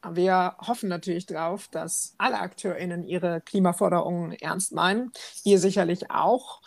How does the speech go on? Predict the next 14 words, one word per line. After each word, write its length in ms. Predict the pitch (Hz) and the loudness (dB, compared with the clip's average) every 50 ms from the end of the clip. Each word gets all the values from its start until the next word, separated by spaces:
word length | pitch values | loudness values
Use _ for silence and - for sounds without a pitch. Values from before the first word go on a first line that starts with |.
| - - - - - - _ | -20 -20 -20 -20 -20 -20 _
Und 360 | - 180 175 180 180 170 - 170 | -4 0 0 0 0 0 -2 -6
ich 100 | 175 - | -8 -4
glaube, 380 | - 165 151 202 220 208 190 160 | 2 4 6 6 6 6 4 2
wir 140 | 170 - | 2 2
enden 560 | - 180 196 190 - 175 180 170 165 165 165 - _ _ _ _ - | 2 0 -2 -2 -4 -4 -4 -4 -4 -6 -8 -10 _ _ _ _ -12
dieses 360 | - - - 202 208 190 - | -8 -4 0 2 4 4 4
Mal 360 | 190 180 180 180 165 165 - - | 4 4 4 4 2 0 -2 -2
auch 340 | - 160 165 175 - - - | -2 -2 -2 -2 -4 -6 -6
mit 160 | 185 180 - | -6 -4 -4
einem 180 | - 156 175 160 | -2 -4 -2 0
weiteren 400 | 160 156 180 - 233 - 185 175 | 2 2 0 0 -2 -4 -4 -4
Zitat 640 | - - - 175 - - 165 156 165 - - - - | -6 -6 -10 -10 -6 -4 -4 -4 -4 -6 -12 -12 -10
die 60 | 196 | -10
Folge. 380 | 175 - - - - - - 170 | -8 -6 -6 -6 -6 -8 -10 -16